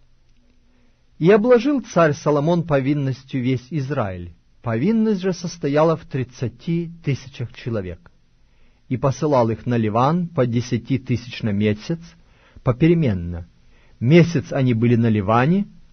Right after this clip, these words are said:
а два месяца в доме своём. Адонирам же начальствовал над ними.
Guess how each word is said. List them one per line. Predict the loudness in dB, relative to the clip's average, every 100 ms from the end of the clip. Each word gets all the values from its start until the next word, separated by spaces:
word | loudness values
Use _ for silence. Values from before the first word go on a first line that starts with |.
| -2
а | 0 2
два | 4 4
месяца | 4 2 -2 -10 -4 -4
в | 2
доме | 4 4 2
своём. | -4 -8 -6 -6 -8 -14 _ -20 _ _ _ _ _
Адонирам | 0 2 4 4 4 6 6 4 2
же | -2 -2 -2
начальствовал | 0 -2 0 0 0 -4 -6 -4
над | 0 0
ними. | 2 0 -2 -10